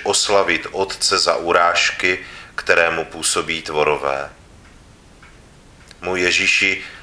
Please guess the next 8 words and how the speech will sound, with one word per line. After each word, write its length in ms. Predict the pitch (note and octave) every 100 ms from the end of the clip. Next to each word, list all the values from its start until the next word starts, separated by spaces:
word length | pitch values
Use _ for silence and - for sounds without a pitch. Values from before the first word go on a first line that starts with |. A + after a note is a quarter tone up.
| - - - - - - - -
také 300 | G2 - G2+
já 220 | F#2+ G2
se 180 | G2+ F#2
s 60 | -
tebou 380 | F2+ E2+ E2
vrhám 500 | D#2 F#2 F2 D#2+ D#2
na 100 | E2+
tvář 640 | F2 E2 D#2+ D#2+ E2 - -